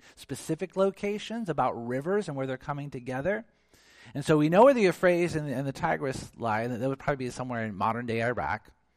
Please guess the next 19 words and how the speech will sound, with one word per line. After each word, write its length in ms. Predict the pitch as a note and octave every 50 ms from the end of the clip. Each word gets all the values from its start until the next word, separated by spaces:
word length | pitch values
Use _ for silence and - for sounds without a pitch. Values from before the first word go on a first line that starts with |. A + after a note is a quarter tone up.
| _ _ _ _ _ _ _ _ _ _ _
which 160 | - C3 B2
is 120 | C3 A#2+ C3+
interesting 420 | C#3 C3 - C3 - - B2+ A#2+
because 320 | A2+ A#2 - B2 A2 -
you 80 | A#2 A#2
wouldn't 240 | A#2+ C3+ B2 A2 B2+
necessarily 440 | C3 B2+ - B2+ - - C3 A#2 A2
think 220 | - C3 B2 A#2+
of 100 | A#2+ G#2+
Iraq 480 | A#2 A2 G#2 G2+ A2 G2 G#2+ G#2+ - -
as 240 | - G2+ G2+ G2+ -
a, 340 | G#2 G2+ G2 F#2+ F#2+ G2 F#2+ _ _ _ - _
a 60 | -
luxurious, 760 | G#2 G#2+ A2 G2+ G2 - - A2+ G#2 G#2 G#2 G#2 G#2 G2+ - -
luscious 600 | F#2 F#2 F#2+ F#2+ F#2+ - - - G#2+ G#2 - -
place 420 | _ - - A2+ G#2+ G#2 G#2 -
of 100 | A2 -
a 80 | F#2 F2
garden. 640 | F2 - F#2 F#2+ G2+ G2+ G2 G#2+ G#2+ A2+ A2 A2+